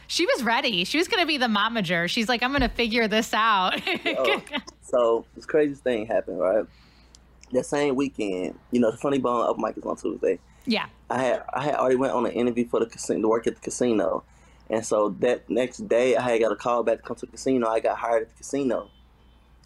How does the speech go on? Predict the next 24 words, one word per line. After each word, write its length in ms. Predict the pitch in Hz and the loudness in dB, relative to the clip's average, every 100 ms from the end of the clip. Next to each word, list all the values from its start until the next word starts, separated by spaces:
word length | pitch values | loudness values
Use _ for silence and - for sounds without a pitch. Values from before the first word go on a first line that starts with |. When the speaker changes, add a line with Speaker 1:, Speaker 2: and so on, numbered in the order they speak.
| - - | -20 -6
Speaker 2:
that 260 | 117 117 - - - | 0 0 -2 -8 -4
Friday. 400 | 123 104 85 - - _ _ _ - - _ - - | -2 -2 -2 -6 -12 _ _ _ -20 -20 _ -20 -12
So 260 | - 113 117 - | -2 -2 -2 -4
I 100 | 131 | -4
started 280 | 139 123 113 | -2 0 2
working 300 | 113 - 85 | 0 -2 -2
overnights. 720 | 101 110 107 127 107 - - - _ _ - _ - - - - - - | 0 0 -2 -2 -4 -8 -20 -20 _ _ -20 _ -20 -20 -20 -20 -18 -8
And 100 | 120 | -2
so, 100 | 117 | 2
you 140 | 123 | 4
know, 80 | 131 | 4
you 100 | 147 | 4
can't 180 | 160 131 | 2 0
do 100 | 123 | 0
comedy 320 | 147 139 120 | 0 0 2
when 100 | 117 | 2
you 60 | 107 | 2
work 160 | 101 | 2
overnights. 560 | - 90 92 78 - - | 0 -2 -2 -4 -6 -6
You 80 | 113 | -4
know 60 | |
how 80 | 95 | 2
that 120 | 95 | 2
is. 380 | 71 52 50 - | 0 -4 -10 -12